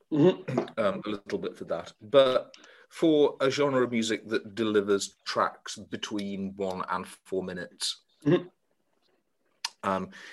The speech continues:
Speaker 2: it's, it's just so deeply ingrained in me. Um, and, uh, no, I mean, twenty-five pounds would be too much to pay for one E P, no matter how much of a historical curio it is. It's got great songs on it,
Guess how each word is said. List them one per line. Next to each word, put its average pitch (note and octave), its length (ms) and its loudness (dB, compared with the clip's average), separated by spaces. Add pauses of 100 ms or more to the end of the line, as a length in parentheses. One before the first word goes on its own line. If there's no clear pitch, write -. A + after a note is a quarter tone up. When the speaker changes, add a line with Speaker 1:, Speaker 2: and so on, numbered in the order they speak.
(340)
Speaker 2:
it's, - 280 0 (160)
it's - 260 -10
just - 180 0
so E3 140 2
deeply A2+ 300 -2
ingrained F#2 400 -2
in F2+ 100 -6
me. F2 220 -10 (260)
Um, F#2 520 0 (120)
and, F2+ 360 -6 (1700)
uh, F2+ 440 -8 (280)
no, G#2+ 380 -2
I G2 40 -2
mean, G2 180 -4 (300)
twenty-five F2+ 720 -4
pounds F2 280 -8
would F2 60 -14
be G2 60 -12
too F#2+ 200 -8
much - 200 -10
to - 60 -16
pay F#2+ 200 -6
for - 120 -12
one F2 280 -10
E F#2 80 -12
P, - 260 -10 (340)
no A2 160 2
matter G2 180 0
how G2 280 0
much F#2+ 320 -2
of F#2 100 -8
a F#2+ 220 -6 (180)
historical G2 480 -2
curio F2+ 640 -2
it G2 120 -8
is. G2 240 0 (480)
It's G3 220 -2
got - 320 0
great B2 280 2
songs C3 380 -2
on E2+ 160 -2
it, - 160 -10